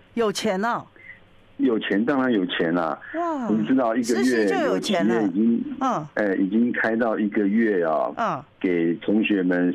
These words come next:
Speaker 2: 三万八千元台币的这个实习津贴。
Speaker 1: 啊。
Speaker 2: 啊，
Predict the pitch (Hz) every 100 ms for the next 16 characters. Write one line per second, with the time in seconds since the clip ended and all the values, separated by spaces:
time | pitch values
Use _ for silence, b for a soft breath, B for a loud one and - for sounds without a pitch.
0 | - 110 107 117 98 90 101 101 98 104
1 | 98 85 80 80 82 95 92 82 78 95
2 | 78 82 82 82 78 - 95 87 78 80
3 | 85 - 82 110 - _ _ - 277 311
4 | 339 330 277 160 151 151